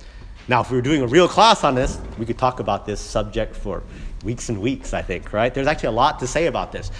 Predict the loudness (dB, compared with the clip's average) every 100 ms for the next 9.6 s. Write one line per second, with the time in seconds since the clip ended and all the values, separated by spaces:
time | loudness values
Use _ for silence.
0 | -10 -8 -2 0 0 0 -2 -2 0 4
1 | 6 6 2 -4 -6 -4 2 4 4 2
2 | -2 -2 0 -2 -4 -6 -6 -6 -6 -6
3 | -6 -6 -6 -6 0 0 0 -4 -10 -6
4 | -4 -2 -2 0 -2 -2 2 4 4 2
5 | -2 -4 -2 -2 -2 -4 -4 -6 -6 -2
6 | 0 0 -2 -6 -8 -8 -2 0 0 0
7 | -4 -6 -6 -6 -6 -10 -14 -14 -8 2
8 | 2 2 -4 -14 -12 -12 4 4 4 -2
9 | 2 8 8 8 4 -4